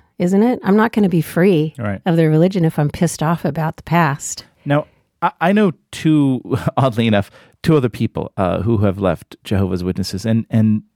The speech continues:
Speaker 2: the one thing that they, but they have very different stories. The one thing that they do seem to agree on is that there's a sense of loss, not just obviously for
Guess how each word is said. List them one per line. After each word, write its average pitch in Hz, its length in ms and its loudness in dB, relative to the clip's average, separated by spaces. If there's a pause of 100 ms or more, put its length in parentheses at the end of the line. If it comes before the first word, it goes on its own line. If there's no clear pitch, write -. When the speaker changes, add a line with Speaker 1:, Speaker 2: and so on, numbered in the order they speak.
(120)
Speaker 2:
the 131 240 -4
one 131 340 0
thing 139 260 0
that 110 140 2
they, 110 120 0
but 107 220 -4
they 135 80 2
have 127 100 0
very 135 200 2
different - 200 -8
stories. 165 300 2
The 120 80 -4
one 123 140 2
thing 123 120 0
that 107 140 2
they 104 120 0
do 107 520 0 (320)
seem 127 260 -2
to 135 140 0
agree 156 300 0
on 110 220 4
is 107 100 -2
that 117 120 -6
there's 117 180 -2
a 120 60 -8
sense - 560 -2
of 120 160 0
loss, 135 380 0
not 127 240 2
just 110 420 -2
obviously 107 480 -2
for 98 400 -2